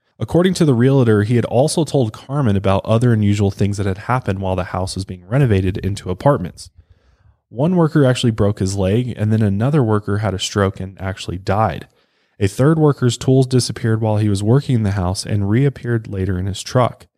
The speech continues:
So when Carmen, you know, after discovering this morgue and, you know, thinking, "Maybe we shouldn't have moved here,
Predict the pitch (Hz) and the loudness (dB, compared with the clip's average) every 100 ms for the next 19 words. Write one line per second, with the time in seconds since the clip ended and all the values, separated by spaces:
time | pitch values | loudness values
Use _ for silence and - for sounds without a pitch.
0 | _ _ - 156 156 131 170 196 170 151 | _ _ -2 2 2 0 0 0 0 0
1 | 156 - 123 117 120 - 127 120 - 131 | -2 -4 0 2 2 0 -2 -2 0 0
2 | 127 117 101 127 165 165 151 127 110 107 | 2 0 -2 -2 0 2 0 0 0 0
3 | 107 113 101 98 104 110 98 101 113 _ | -2 -4 -2 -2 -2 -4 -4 -8 -16 _
4 | 107 104 107 107 104 117 98 98 131 143 | -2 2 4 2 2 -2 -2 0 2 0
5 | - 139 135 127 | 0 0 0 -2